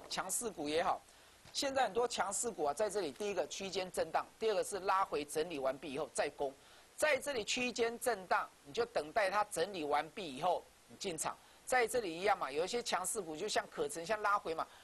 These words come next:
拉回了你就准备进场啊，包括三四一三的金鼎也是一样嘛，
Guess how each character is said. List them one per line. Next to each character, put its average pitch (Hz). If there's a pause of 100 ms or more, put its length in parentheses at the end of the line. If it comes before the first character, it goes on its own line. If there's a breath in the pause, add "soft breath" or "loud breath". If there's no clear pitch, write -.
(140)
拉 226
回 196
了 196
你 165
就 208
准 165
备 202
进 185
场 156
啊， 135
包 208
括 220
三 220
四 214 (460 loud breath)
一 220
三 220
的 202
金 226
鼎 180
也 147
是 -
一 160
样 180
嘛， 135